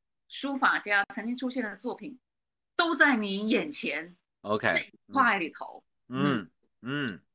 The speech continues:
Speaker 1: 啊，然后，然后可，你再往前看，就是各种细分的。
Speaker 2: 嗯。
Speaker 1: 呃，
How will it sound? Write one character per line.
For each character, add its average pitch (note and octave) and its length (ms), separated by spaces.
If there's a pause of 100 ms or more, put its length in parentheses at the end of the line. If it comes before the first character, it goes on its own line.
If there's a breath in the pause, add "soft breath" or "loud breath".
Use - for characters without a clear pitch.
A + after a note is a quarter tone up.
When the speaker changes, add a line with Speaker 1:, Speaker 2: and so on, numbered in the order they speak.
(560)
Speaker 1:
啊， G3+ 180
然 F#3+ 240
后， G#3+ 200 (840)
然 G#3+ 120
后 A3 120
可， - 440 (120)
你 A3 120
再 C4+ 200
往 F3+ 180
前 F#3+ 180
看， B3+ 160
就 C4 120
是 C#4+ 80
各 G4 180
种 G3+ 160
细 B3 220
分 A3 260
的。 F3 260 (340)
Speaker 2:
嗯。 G#3 120
Speaker 1:
呃， F#3+ 260